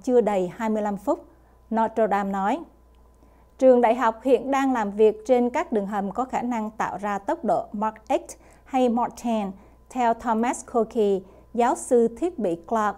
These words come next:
và giám đốc vật lý của Viện Notre Dame và điều khiển dòng chảy.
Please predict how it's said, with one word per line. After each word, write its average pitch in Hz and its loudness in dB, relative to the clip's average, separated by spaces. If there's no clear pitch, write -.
và 208 0
giám 247 2
đốc 339 0
vật 196 -2
lý 220 4
của 214 -2
Viện 208 -2
Notre 208 -2
Dame 202 -2
và 185 0
điều 185 0
khiển 190 0
dòng 202 -2
chảy. 214 -2